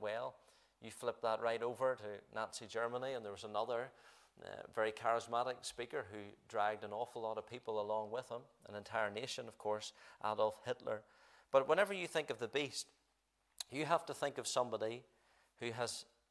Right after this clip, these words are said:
all the ability and the charisma of all those great orators of the past rolled into one. This world will never have ever heard somebody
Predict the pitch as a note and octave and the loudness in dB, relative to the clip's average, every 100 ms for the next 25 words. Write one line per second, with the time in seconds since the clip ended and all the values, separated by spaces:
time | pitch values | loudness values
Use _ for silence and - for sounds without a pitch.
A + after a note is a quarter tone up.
0 | A#2+ C3+ E3 D3+ D3 C3 B2 A2 A2 G#2+ | 6 8 8 4 2 4 4 4 0 -2
1 | G#2+ - A2+ A#2+ - G#2+ G#2+ A2 _ _ | -4 -4 0 0 0 -4 -6 -6 _ _
2 | _ - - G#2+ C3 D3 D3 C#3+ C3 B2+ | _ -12 -4 4 8 8 8 6 4 -2
3 | A#2+ A2+ A2+ A#2+ B2+ - - G#2+ B2+ A2+ | -4 -6 -6 0 0 0 0 4 6 4
4 | A2+ A2+ G#2+ G#2 - A#2 G#2 F#2+ G#2+ A2+ | 0 -4 -6 -6 -2 -2 -2 -4 -6 0
5 | B2 A#2 G#2+ G#2 G#2 G2+ G#2 G2 - _ | 0 0 -2 -4 -4 -2 -2 -6 -20 _
6 | _ _ _ _ - D3 - C3 B2 A2+ | _ _ _ _ -2 -2 0 2 2 2
7 | G#2+ G#2+ A#2+ - - - - _ _ _ | -4 -2 -2 -2 -4 -8 -14 _ _ _
8 | _ _ _ - G2+ - C3 C#3 B2 A2 | _ _ _ -10 -10 0 4 4 4 0
9 | A#2+ A2 - B2 B2+ G#2 G2 G2+ | 0 -2 -2 -6 -4 -4 -6 -8